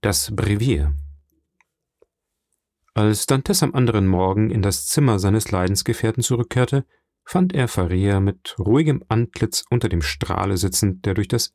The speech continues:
enge Fenster seiner Zelle glitt. Er hielt in seiner linken Hand ein Stück Papier und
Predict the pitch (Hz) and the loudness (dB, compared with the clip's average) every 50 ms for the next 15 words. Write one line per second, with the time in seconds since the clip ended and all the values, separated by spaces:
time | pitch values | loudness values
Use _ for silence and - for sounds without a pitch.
0 | - - 117 117 120 127 123 - - 95 92 87 - - 104 95 90 95 95 104 | -4 -2 -2 0 2 0 0 0 0 0 0 0 -2 -2 -4 -2 0 0 0 0
1 | 135 151 - - - - 90 80 80 78 - 80 - - - - - _ _ _ | 0 -2 -4 -4 -4 -2 -2 -4 -4 -4 -4 -6 -6 -6 -10 -20 -20 _ _ _
2 | _ _ _ _ _ _ _ _ _ _ _ _ _ _ _ _ _ _ _ _ | _ _ _ _ _ _ _ _ _ _ _ _ _ _ _ _ _ _ _ _
3 | _ _ _ - 113 101 98 120 127 123 - - 110 104 95 104 104 101 101 104 | _ _ _ -2 0 0 2 2 2 0 0 0 0 2 2 2 2 2 2 2
4 | 107 113 - 110 101 113 110 107 104 101 - - 113 - - 98 92 - - - | 2 0 0 0 0 0 2 0 0 -2 0 -2 -6 -2 -2 -4 -4 -4 -2 2
5 | 123 120 107 98 98 95 | 2 2 2 0 -2 -4